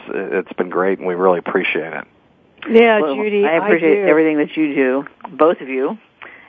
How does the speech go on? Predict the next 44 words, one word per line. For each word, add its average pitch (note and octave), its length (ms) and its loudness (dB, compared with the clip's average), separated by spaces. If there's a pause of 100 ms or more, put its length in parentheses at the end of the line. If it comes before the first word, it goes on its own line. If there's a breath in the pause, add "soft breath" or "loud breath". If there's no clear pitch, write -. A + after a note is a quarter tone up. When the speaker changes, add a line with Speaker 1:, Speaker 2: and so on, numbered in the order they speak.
Speaker 3:
And D3 340 2
I C#3 100 2
know C#3+ 120 2
you D3+ 140 4
have C#3 100 4
a B2+ 80 0
lot C#3 160 4
of E3 80 -2
people D3+ 240 0
waiting C#3+ 240 2
to D3+ 60 -12
<laughs> - 120 -6
talk D#3+ 200 0
to - 120 -2
you, - 100 -2
Brian. D3+ 460 -2 (160)
So D#3 200 0 (360 loud breath)
I D3+ 140 4
just F3+ 180 -2
wanted F3+ 260 0
to D3 160 0
share E3 180 4
that C3+ 120 2
one C#3 220 0 (100)
story C3 300 2
with A2+ 180 -6
you, A#2+ 220 -6 (460 loud breath)
um, B2+ 720 0 (120)
and B2+ 400 2
tell - 160 4
you C#3+ 120 2
how B2+ 120 2
great C3 260 0
we C3 120 0
all B2 140 2
think B2+ 200 -6
you B2 180 -2
are. B2+ 200 4
And B2 460 -6
Joyce, C3 280 0
you A#2+ 60 -12
know B2 160 -4
you A#2+ 300 -4
are A2+ 260 0